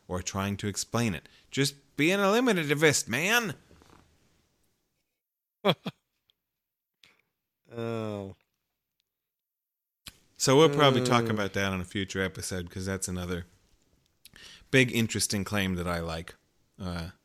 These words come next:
Speaker 1: there, none of us are conscious. Can't get
Speaker 2: Oh,
Speaker 1: into
Speaker 2: yeah,
Speaker 1: that
Speaker 2: y-,
Speaker 1: right
Speaker 2: y-,
Speaker 1: now.
Speaker 2: consciousness, yeah. Yeah, I mean,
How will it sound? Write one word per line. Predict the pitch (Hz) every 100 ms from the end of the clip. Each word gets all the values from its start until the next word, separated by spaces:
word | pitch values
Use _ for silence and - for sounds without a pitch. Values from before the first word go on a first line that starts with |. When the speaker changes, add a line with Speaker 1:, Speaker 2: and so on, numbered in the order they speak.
| _ _ _ -
Speaker 1:
there, | 95 92 50
none | 95 101 95
of | 90
us | 87
are | 95
conscious. | 85 95 87 - 87 - - _ _ _ _ _ _ _ _ _ _ _ _ _ _ _ _ _ _ _ _ _ _
Can't | - - 127 117
get | 110
Speaker 2:
Oh, | 110
Speaker 1:
into | 101 90
Speaker 2:
yeah, | 127 123
Speaker 1:
that |
Speaker 2:
y-, | 95
Speaker 1:
right | 78 71
Speaker 2:
y-, | 69
Speaker 1:
now. | 64 65 -
Speaker 2:
consciousness, | 139 180 151 110 92 85 -
yeah. | 117 90 - _ _ _ _ _ _ _ _ _ _ _ _ _ _ _ _ _ -
Yeah, | 175 131 85
I | 110
mean, | 113 95